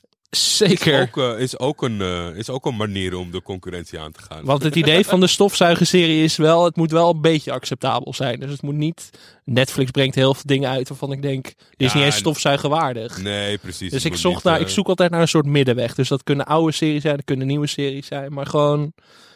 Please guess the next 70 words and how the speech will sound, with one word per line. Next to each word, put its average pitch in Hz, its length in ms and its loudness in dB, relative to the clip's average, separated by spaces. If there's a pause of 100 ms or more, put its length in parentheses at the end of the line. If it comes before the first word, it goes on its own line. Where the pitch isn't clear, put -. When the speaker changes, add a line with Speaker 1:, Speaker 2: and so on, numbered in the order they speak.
(140)
Speaker 1:
het - 220 2
kan 180 40 6
ook 175 100 2
geen 175 120 -2
kwaad 160 260 4
om 156 80 -6
af 147 180 -2
en 147 60 -8
toe 139 160 0
even 131 340 -2
wat 127 160 -4
verder 123 260 2
terug - 220 2
te - 80 -8
gaan, 113 220 -2
volgens 113 220 -4
mij, 113 120 0
in 117 60 -2
de 117 80 -4
tijd. 113 460 -2
Speaker 2:
Zal 160 180 0
Netflix 185 380 2
betaald 139 460 0
hebben 117 280 -2
voor, 107 340 -2
eh, 101 160 -2
het 101 140 -8
concept, - 480 -2
eh, 95 140 0
stelen 95 420 -2
van 95 180 -6
chocolade? 85 560 -4
Speaker 1:
<laughs> - 100 2 (420)
Dat, - 160 -2
dat, - 320 -6 (380)
daar 135 180 0
moeten 151 280 4
wij 165 140 6
echt - 180 -2
een, 165 220 2
eh, 165 160 2
zesdelige 151 480 -2
podcast 139 420 -6
geven. 123 160 -2
Hoe 131 100 2
heet 151 120 0
die - 80 -10
serie? 165 200 2
De 151 100 -2
Ca-, - 160 0
heet 156 220 0
het - 100 -20
ook 165 80 2
Speaker 2:
This 170 100 0
Speaker 1:
The 151 100 -2
Cake? 180 340 2
Speaker 2:
is 131 100 -4
Speaker 1:
This - 20 2
is 156 80 2
Speaker 2:
this 165 160 0
cake? 180 240 2
Speaker 1:
Cake? - 180 -16
Ja. 139 220 -4
Speaker 2:
This 131 120 -2
is 143 120 -8
cake. 98 260 -4
Speaker 1:
Ja. - 120 -4
Speaker 2:
Is 143 80 -2
dit 175 160 -4
cake? 208 240 -4